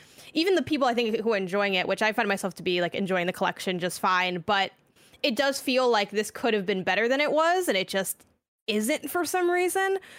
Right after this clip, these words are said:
um, which isn't, like, the best vibe, especially when you're such, like, an established company. I think a lot of people have, you know, a high standard for these games, and then the fact that they're a known quantity, it's ki-, I think people are a little bit less forgiving because they're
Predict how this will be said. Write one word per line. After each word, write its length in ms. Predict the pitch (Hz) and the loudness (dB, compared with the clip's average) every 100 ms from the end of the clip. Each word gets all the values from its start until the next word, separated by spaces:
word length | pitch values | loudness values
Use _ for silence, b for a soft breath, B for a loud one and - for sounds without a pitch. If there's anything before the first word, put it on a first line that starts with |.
| B - | B -2
um, 420 | 214 208 208 202 | 0 2 0 0
which 140 | 254 | 0
isn't, 220 | 311 339 277 | 0 0 0
like, 180 | 262 | 0
the 80 | 208 | -2
best 320 | 185 190 202 | 0 0 -2
vibe, 300 | 196 185 185 | 0 0 0
especially 360 | 185 220 208 220 | -2 -4 -2 0
when 80 | 202 | 0
you're 100 | 190 | 0
such, 180 | 196 190 | -2 -2
like, 140 | 185 | -2
an 80 | 175 | -2
established 460 | 175 170 175 - | -2 -2 0 -2
company. 400 | - 175 185 170 | -2 -4 -2 -2
I 80 | 165 | -2
think 200 | 180 175 | -2 -2
a 20 | |
lot 180 | 180 170 | 0 0
of 80 | 165 | -2
people 460 | 180 175 175 175 b b b b | -6 -2 0 0 b b b b
have, 500 | 233 208 196 185 - | 0 2 2 -2 -6
you 140 | - 208 | -4 0
know, 180 | 190 180 | 2 2
a 80 | |
high 220 | 208 208 202 | 2 0 0
standard 500 | 214 196 190 190 180 | 0 0 0 0 -2
for 540 | 220 196 196 190 - | 0 2 4 2 0
these 220 | 190 185 | -2 -4
games, 340 | - 277 269 240 | 0 2 2 2
and 100 | 220 | 0
then 120 | 214 | 0
the 60 | 208 | 0
fact 160 | 233 | 0
that 60 | 220 | 0
they're 140 | 208 | 0
a 60 | 202 | 2
known 160 | 196 | 0
quantity, 540 | 190 196 190 208 220 220 | -2 0 2 2 2 2
it's 200 | 208 - | 0 -6
ki-, 120 | - | -4
I 80 | - | -2
think 200 | 196 214 | -2 -2
people 460 | 233 208 202 98 B B B B B | -4 -2 0 0 B B B B B
are 180 | - 214 | 0 2
a 60 | 214 | 4
little 160 | 220 | 2
bit 100 | 202 | 2
less 260 | 202 202 - | 2 0 0
forgiving 540 | 220 196 202 208 220 | -2 0 2 2 2
because 520 | 226 208 185 185 - - | 0 2 2 0 -4 -2
they're 340 | 208 202 196 | 0 2 0